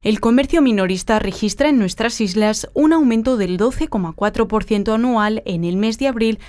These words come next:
en comparación al mismo periodo del año anterior, unos datos que colocan a Baleares en la cabeza de lista en relación a las otras comunidades autónomas, según los datos publicados este martes por el Instituto Nacional de Estadística.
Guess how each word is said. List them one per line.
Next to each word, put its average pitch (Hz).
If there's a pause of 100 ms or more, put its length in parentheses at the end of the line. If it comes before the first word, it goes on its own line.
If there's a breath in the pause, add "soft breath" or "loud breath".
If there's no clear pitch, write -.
(140)
en 214
comparación 214
al 180
mismo 214
periodo 196
del 180
año 185
anterior, 190 (300 loud breath)
unos 247
datos 214
que 180
colocan 202
a 196
Baleares 214
en 175
la 165
cabeza 220
de 269
lista 208
en 220
relación 190
a 165
las 160
otras 208
comunidades 196
autónomas, 208 (220 loud breath)
según 262
los 294
datos 190
publicados 185
este 254
martes 202 (240 loud breath)
por 202
el 202
Instituto 269
Nacional 196
de 185
Estadística. 196